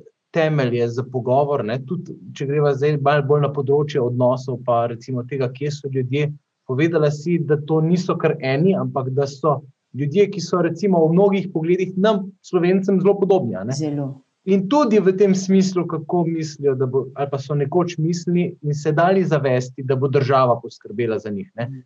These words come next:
Speaker 1: To je tudi zelo taka tipična mentalitetna zanka, v katero se mi tudi ujamemo, a ne,
Speaker 2: Ja.
Speaker 1: oziroma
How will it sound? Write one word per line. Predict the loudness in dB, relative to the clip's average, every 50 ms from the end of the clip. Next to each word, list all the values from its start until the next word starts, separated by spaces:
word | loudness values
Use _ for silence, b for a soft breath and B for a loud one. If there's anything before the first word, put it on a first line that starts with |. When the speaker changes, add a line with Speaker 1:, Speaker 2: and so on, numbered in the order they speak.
| _ -20 -6
Speaker 1:
To | _ 2 4
je | 6 6 4 4
tudi | 2 0 -2 -2 -2
zelo | -2 0 2 4 4 4 4
taka | 2 0 0 0 0 -2 -4 -4 -6
tipična | -8 -6 -6 -6 -6 -8 -6 -6 -4 -4 -4 -4 -6 -8 -16 _ _ _
mentalitetna | -2 0 2 2 2 2 0 0 0 -2 -2 -2 -2 -2 0 0 -2 0
zanka, | 2 2 2 2 2 0 0 -2 -2
v | 0
katero | 0 -2 -2 0 0 0 0 0
se | -2 -4 -4
mi | -2 -2 -2 -2 -2 -4 -8 -12 _ _ _ _ _
tudi | 0 0 2 2
ujamemo, | 2 2 2 2 0 0 -2 -6 -6 -6 -4
a | -4 -2
ne, | -2
Speaker 2:
Ja. | -2 -2
Speaker 1:
oziroma | -2 -2 -4 -4 -4 -4 -6 -8